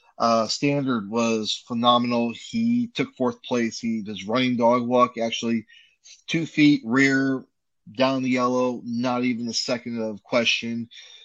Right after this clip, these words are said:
He handled like he'd been handling forever, and yeah, that was just a dream run right there. I could not believe, like, going, "Wait, whose dog is this? This is not the dog I thought I was gonna get at this point."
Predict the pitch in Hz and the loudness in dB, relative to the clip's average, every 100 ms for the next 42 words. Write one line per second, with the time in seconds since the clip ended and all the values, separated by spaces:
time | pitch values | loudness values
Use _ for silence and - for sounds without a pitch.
0 | _ - 147 131 131 127 123 117 117 - | _ 2 4 6 4 2 2 2 0 0
1 | 117 117 120 117 117 107 113 117 107 110 | 0 0 0 0 0 -4 -2 -2 0 -2
2 | 110 104 107 107 104 101 92 _ - 113 | -2 -6 -6 -6 -6 -8 -12 _ -6 -2
3 | 113 101 - 107 110 113 120 - 107 95 | -2 -2 -6 -2 -2 -2 -2 -4 -4 -2
4 | 117 120 110 117 113 110 107 113 110 110 | 0 0 2 2 2 0 -2 0 2 0
5 | - 101 104 117 117 120 113 117 104 110 | -4 -6 -2 0 0 0 4 6 4 -2
6 | 110 117 110 - - - - 165 139 - | -4 -4 -4 -8 -20 -20 0 4 4 2
7 | - 285 294 - - 339 127 117 - 110 | -4 -2 -2 2 2 4 0 -2 -2 -6
8 | - 185 196 156 156 190 147 - 185 294 | -4 -4 -4 -2 4 4 2 6 8 10
9 | 311 320 403 277 392 - - - - 226 | 8 8 6 6 4 2 -2 -2 2 2
10 | 151 269 - - - 117 101 | 2 -2 -4 -8 -6 -6 -6